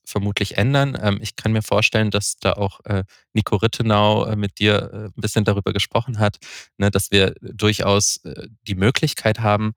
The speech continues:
dass wir beim Anbau von pflanzlichen Lebensmitteln dann auch Vitamin B zwölf anreichern. Ähm, das,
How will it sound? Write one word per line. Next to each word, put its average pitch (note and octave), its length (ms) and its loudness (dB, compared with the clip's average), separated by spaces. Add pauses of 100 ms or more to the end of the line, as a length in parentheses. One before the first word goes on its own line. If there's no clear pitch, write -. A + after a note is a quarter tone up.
(300)
dass - 340 0
wir F#2 260 4
beim F2 300 2
Anbau G#2+ 460 2
von F#2+ 380 -2
pflanzlichen G2 520 -2
Lebensmitteln G2 760 0 (380)
dann F#2+ 180 2
auch F#2 280 0
Vitamin F#2+ 360 -2
B F#2 120 -2
zwölf - 380 0
anreichern. G2 840 0 (140)
Ähm, F#2+ 240 -6
das, - 300 -8